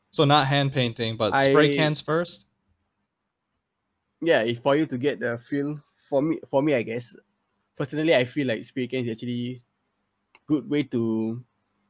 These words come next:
Speaker 2: introduce someone to painting, like, not airbrushing that will break your bank, but just something simple,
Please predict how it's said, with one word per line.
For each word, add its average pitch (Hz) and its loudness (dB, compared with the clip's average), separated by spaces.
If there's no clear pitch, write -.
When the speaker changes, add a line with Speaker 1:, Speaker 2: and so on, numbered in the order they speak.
Speaker 2:
introduce 151 0
someone 135 2
to 123 -8
painting, 123 -2
like, 120 -2
not 151 2
airbrushing 123 2
that 110 0
will 117 -4
break 117 -4
your 113 -6
bank, 117 -4
but - -8
just 120 0
something 113 -2
simple, 151 0